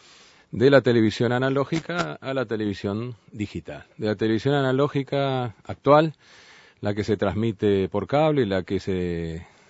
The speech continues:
transmite por ondas, ¿verdad? Hacia una televisión digital. Como dice la palabra, utiliza la digitalización de la señal, o sea que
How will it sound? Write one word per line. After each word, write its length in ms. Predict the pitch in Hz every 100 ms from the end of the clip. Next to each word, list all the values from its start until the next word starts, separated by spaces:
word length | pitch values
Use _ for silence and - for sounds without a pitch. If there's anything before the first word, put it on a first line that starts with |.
| _
transmite 460 | - 90 98 98 98
por 140 | 101 117
ondas, 540 | 147 139 131 - - _ - - - _ _ -
¿verdad? 360 | 92 101 131 - - -
Hacia 720 | 117 120 135 139 135 127 117
una 260 | 120 123 113
televisión 800 | 117 110 107 - 120 123 131 117 -
digital. 560 | 113 - 208 123 85 -
Como 220 | - 104
dice 200 | 107 117
la 100 | 117
palabra, 560 | 104 120 127 127 135 131 _ - - - _ -
utiliza 800 | 90 98 98 101 110 107 101 90
la 180 | 92
digitalización 1080 | 90 92 127 117 90 95 92 - 90 123 117
de 80 | 92
la 80 | 85
señal, 440 | 104 123 143 143
o 100 | 101
sea 240 | 90 98 87
que 320 | 87 87 98